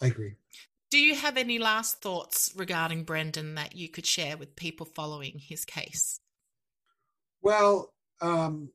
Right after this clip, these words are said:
Speaker 1: I guess I would say, you know, in addition to false confessions, I've also studied wrongful convictions and,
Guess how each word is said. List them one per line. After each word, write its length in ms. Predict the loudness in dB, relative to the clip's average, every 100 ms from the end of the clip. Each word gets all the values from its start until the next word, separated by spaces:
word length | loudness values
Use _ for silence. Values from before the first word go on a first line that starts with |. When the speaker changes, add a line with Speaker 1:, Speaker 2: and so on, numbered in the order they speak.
| -6
Speaker 1:
I 60 | -2
guess 300 | 0 2 6
I 80 |
would 180 | 6 6
say, 540 | 4 4 4 4 2 0
you 120 | 2
know, 160 | 4 6
in 120 | 6
addition 380 | 6 6 4 2
to 240 | 2 2
false 320 | 2 2 2
confessions, 560 | 2 0 2 2 2 2
I've 140 | 4
also 240 | 4 4 2
studied 420 | 2 4 4 2
wrongful 440 | 2 2 0 -2
convictions 600 | -6 -4 -4 -4 -6 -4
and, 160 | -4 -4